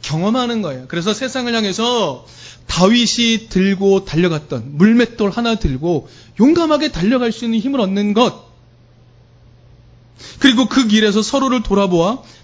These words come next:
필요를 따라 얻게 하며 가난한 이가 없게 만드는 것, 그것이 오늘 우리가 기독인으로서 걸어가는 길이에요. 이 길을 걸어갈 수 있는 힘을 주시는 분이 바로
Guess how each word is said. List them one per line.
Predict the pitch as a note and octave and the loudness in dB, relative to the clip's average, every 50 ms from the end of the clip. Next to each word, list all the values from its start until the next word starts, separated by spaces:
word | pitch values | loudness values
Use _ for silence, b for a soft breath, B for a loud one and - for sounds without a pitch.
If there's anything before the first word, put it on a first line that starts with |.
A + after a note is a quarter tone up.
| B - | B -2
필요를 | - - C#4 C#4 C#4 C4+ C4+ C4 B3 | 0 2 2 2 2 2 0 0 0
따라 | - A#3 G#3+ G#3 G3+ E3+ D3 - - - | 0 0 0 0 0 0 -2 -4 -2 -2
얻게 | F3+ G3 G3+ - - A#3+ | -2 -2 -2 -2 -2 0
하며 | A3 A3 A3 A3 A3 G#3+ G#3+ | 0 2 2 2 0 -2 -2
가난한 | - - G3 G#3+ A3 A3 A3 A3 G#3+ | -2 0 2 2 4 2 2 2 2
이가 | G3+ A3 | 2 2
없게 | F#3+ E3+ - - A#3 | 2 0 0 2 2
만드는 | G#3 G3 G3+ G3+ G#3 G#3 G#3 G3+ F#3 | 2 4 4 4 2 2 2 2 2
것, | A#3 B3 - - - - - _ _ _ _ _ _ _ _ _ _ _ _ _ _ _ | 2 0 0 -2 -6 -18 -20 _ _ _ _ _ _ _ _ _ _ _ _ _ _ _
그것이 | - - A3+ A3 - B3 | -6 -4 -4 -2 0 0
오늘 | G3+ F#3+ G#3 A3 | 0 2 2 0
우리가 | G3+ F3+ E3+ E3 D3 C#3 C#3 D3+ D#3 C3+ A#2 A#2 b b b b - - | 0 0 -2 0 0 0 -2 -2 -2 -4 -8 -10 b b b b -20 -10
기독인으로서 | - F#3+ E3+ G3 C4 C4 C4 C4 A3+ A3 G3 A3 G#3+ - F#3+ E3+ | -6 -2 0 2 2 2 4 4 4 4 2 2 0 -2 -4 -4
걸어가는 | - - D3 C#3 C#3 C#3+ C#3+ C#3 C#3 | -4 -4 -6 -4 -4 -4 -4 -4 -6
길이에요. | C3+ - A#2+ A#2 A2 G#2+ A2 A2 A#2 - B B B B B B B B - | -8 -8 -10 -12 -10 -10 -12 -14 -16 -20 B B B B B B B B 0
이 | G#3 A3+ B3 B3 A3+ G#3 | 2 2 2 2 0 -2
길을 | - - G3 G3+ A3 G3+ D3+ G#3 - - - - | 0 0 2 4 4 2 0 -2 -6 -12 -16 -6
걸어갈 | - D3 D3+ F3+ F#3 F#3 F3+ | -2 0 0 2 2 2 0
수 | F3 - G3 | 0 -2 -4
있는 | F3+ F3 F3 | -2 -2 -2
힘을 | E3 - A#3 A3+ A3+ G#3+ | -2 0 0 2 2 0
주시는 | G#3 F3+ - G3+ G3 F#3+ F#3+ F#3+ G#3+ - - - | -2 -4 -4 -2 -2 -2 -2 -4 -6 -10 -12 -8
분이 | - D3+ E3+ | -4 -2 -2
바로 | D3+ C3+ B2+ C#3 F3+ B3 B3+ - | -2 -2 0 2 2 0 0 -2